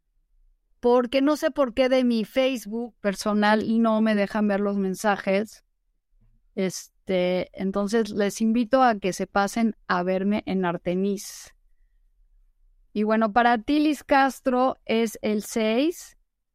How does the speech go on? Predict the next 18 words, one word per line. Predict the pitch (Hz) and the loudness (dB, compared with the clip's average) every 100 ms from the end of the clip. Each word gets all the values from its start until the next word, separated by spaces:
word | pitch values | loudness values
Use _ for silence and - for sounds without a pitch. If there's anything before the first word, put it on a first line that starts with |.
| _ _ | _ _
de | 190 208 208 214 233 - _ _ _ _ _ _ | -4 -2 0 0 0 -4 _ _ _ _ _ _
copas, | 233 220 220 254 | -2 2 2 0
que | - 202 | -2 -4
significa | 202 202 196 117 196 240 - _ _ _ _ _ _ _ _ _ _ _ _ _ _ _ _ _ _ _ | -4 -4 -4 -6 2 2 2 _ _ _ _ _ _ _ _ _ _ _ _ _ _ _ _ _ _ _
armonía, | 220 233 226 226 226 240 254 247 | 2 4 4 2 2 2 2 2
felicidad, | 240 202 202 - 214 202 208 214 220 226 - - _ _ _ _ _ _ _ | 0 -2 -4 -4 -2 2 2 4 2 0 -8 -20 _ _ _ _ _ _ _
este, | - 190 165 - _ 196 190 190 185 180 180 175 _ _ _ _ _ | -2 -2 -2 -12 _ 0 2 2 2 0 -2 -6 _ _ _ _ _
cambio | 277 269 262 262 | 2 4 4 2
de | 214 202 | 0 0
casa | 220 226 226 - 226 220 - | 0 2 0 -2 0 0 -2
y | 226 | -2
muy, | 214 233 247 226 | 0 0 0 0
muy | 240 | 2
buenas | 240 233 233 | 2 2 2
relaciones | 220 180 180 - 214 220 - | 0 -2 -2 -2 -2 -2 -2
con | 208 | -2
la | 202 | -2
familia. | 196 196 202 214 208 196 165 | -2 -2 0 0 0 0 -2